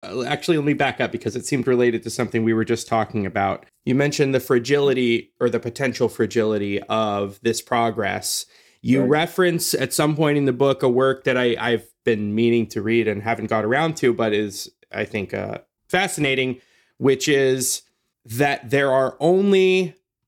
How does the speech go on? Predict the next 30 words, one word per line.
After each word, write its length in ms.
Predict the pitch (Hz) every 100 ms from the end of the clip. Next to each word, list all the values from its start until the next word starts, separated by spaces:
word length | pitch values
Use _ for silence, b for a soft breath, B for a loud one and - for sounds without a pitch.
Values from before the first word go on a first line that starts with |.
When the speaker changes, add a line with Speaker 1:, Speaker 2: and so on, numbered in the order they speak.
| _
Speaker 1:
so 600 | - - - 165 170 185
many, 560 | 170 160 156 151 151
there 180 | - 147
are 100 | 165
only 320 | 208 226 247 226
a 80 |
few 560 | 170 - - 185 185 190
effective 680 | 131 - - 147 - 147 117
ways 560 | 120 127 123 120 117 -
to 200 | 127 113
affect, 680 | - - 117 117 - - - _
uh, 180 | 117 113
significant 680 | - 123 123 127 123 - 113
material 600 | 117 - 127 120 117 110
equality, 800 | 120 - - 117 113 104 101 98
and 140 | 104 113
none 180 | 127
of 140 | 131 104
them 240 | 117 113
is 180 | 104 -
very 320 | 110 107 104
attractive. 680 | 98 - 104 98 - - - _
And 560 | 117 117 113 110 110 - _ _ _ _
the 180 | 120 107
places 640 | - 131 120 - 117 -
where 460 | 117 117 113 113 - -
it 180 | 117
has 240 | 113 110 -
happened 540 | 143 131 - 113 110
maybe 340 | 117 113 117